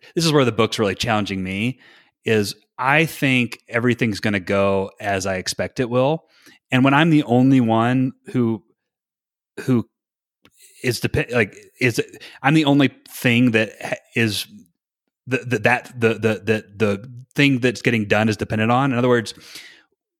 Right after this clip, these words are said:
when I can control everything, sometimes that works out.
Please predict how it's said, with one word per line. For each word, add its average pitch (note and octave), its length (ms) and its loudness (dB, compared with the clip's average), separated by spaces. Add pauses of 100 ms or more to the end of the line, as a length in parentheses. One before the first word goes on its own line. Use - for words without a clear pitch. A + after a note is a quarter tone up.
(640)
when C#3 160 0
I C#3+ 80 2
can C#3 140 -6
control C3 300 2
everything, B2 640 -2
sometimes B2+ 520 0
that A2+ 160 0
works A2 220 -2
out. A2+ 340 -2